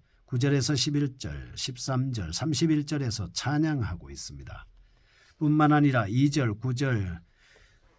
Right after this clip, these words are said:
십사 절, 십오 절, 십팔 절에서는 전쟁에 승리할 수 있도록 헌신적인 목숨을 걸고 참여한 지파들을 축복하고 있습니다.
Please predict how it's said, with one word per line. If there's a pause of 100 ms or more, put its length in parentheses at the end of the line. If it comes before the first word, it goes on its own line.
(260)
십사
절,
십오
절,
십팔
절에서는
전쟁에
승리할
수
있도록
헌신적인
목숨을
걸고
참여한
지파들을 (160)
축복하고
있습니다.